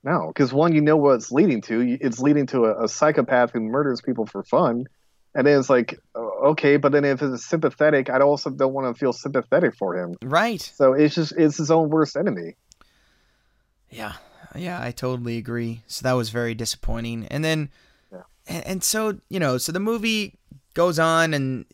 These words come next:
Speaker 2: they do the whole big finale thing, which to me was just awful.
Speaker 1: Yeah,
Speaker 2: Like, all
Speaker 1: it's
Speaker 2: these people are talking about how great the, the, f-, you know, the last scene with him being on the show is and everything. And to me, I was like, "This is," I remember sitting there, I'm like, "This is terrible."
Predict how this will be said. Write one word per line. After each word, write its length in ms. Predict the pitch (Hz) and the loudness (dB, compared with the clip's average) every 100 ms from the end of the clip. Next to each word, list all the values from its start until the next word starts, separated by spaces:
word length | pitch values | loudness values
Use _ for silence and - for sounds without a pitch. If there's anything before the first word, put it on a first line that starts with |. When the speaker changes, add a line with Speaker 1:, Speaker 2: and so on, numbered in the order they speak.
| - _ - | -20 _ -10
Speaker 2:
they 180 | 147 151 | -8 -6
do 120 | 170 | -4
the 100 | 165 | -4
whole 460 | 143 147 151 143 - 120 | -2 -2 -2 -4 -8 -2
big 260 | 143 147 135 | 2 2 0
finale 440 | - 139 135 143 | -4 -2 0 -2
thing, 260 | 135 143 143 | -4 -6 -6
which 220 | 135 - | -6 -8
to 60 | 151 | -8
me 140 | 165 | -6
was 200 | 151 127 | -4 -4
just 300 | 135 - - _ _ - | -6 -8 -12 _ _ -10
awful. 580 | 139 135 - - - _ _ _ _ _ _ - | -8 -8 -8 -10 -14 _ _ _ _ _ _ -4
Speaker 1:
Yeah, 240 | 165 180 | 0 2
Speaker 2:
Like, 100 | 170 | 4
all 120 | 170 240 | 4 4
Speaker 1:
it's 40 | |
Speaker 2:
these 160 | 262 - | 2 2
people 300 | 240 220 202 | 2 2 -2
are 80 | 180 | -2
talking 260 | 185 185 | -2 -4
about 100 | 160 | -4
how 180 | 160 165 | 0 0
great 680 | 135 - 139 160 160 - - _ _ _ _ _ | -2 -8 -6 -4 -6 -10 -20 _ _ _ _ _
the, 540 | 131 139 131 123 123 - | -4 0 0 0 -2 -8
the, 160 | 127 | -8
f-, 220 | 127 - - | -8 -8 -8
you 140 | 139 | -6
know, 140 | 123 113 | -4 -6
the 160 | 120 | -8
last 400 | 117 120 139 131 | -6 -2 -2 -2
scene 420 | - 139 143 139 131 | -4 -4 -4 -4 -6
with 140 | 123 | -6
him 160 | 131 131 | -6 -4
being 180 | 135 | -4
on 160 | 135 131 | -4 -6
the 60 | 117 | -8
show 380 | - 135 135 139 | -4 -4 -2 -4
is 180 | 139 | -6
and 80 | 139 | -6
everything. 300 | 139 139 147 | -8 -8 -10
And 100 | 147 | -10
to 100 | - | -10
me, 60 | 196 | -10
I 20 | |
was 120 | 185 | -10
like, 160 | 175 - | -12 -10
"This 200 | 220 - | -10 -8
is," 200 | 202 - _ _ _ _ | -10 -14 _ _ _ _
I 60 | - | -2
remember 260 | 226 226 | 0 0
sitting 360 | 214 - 202 196 | -2 -4 -4 -2
there, 160 | 175 165 | -2 0
I'm 80 | |
like, 240 | 170 165 - | -2 -4 -8
"This 160 | 208 | -8
is 160 | 240 226 | -8 -10
terrible." 760 | - - 196 285 311 147 98 | -12 -4 -2 -2 -4 -6 -10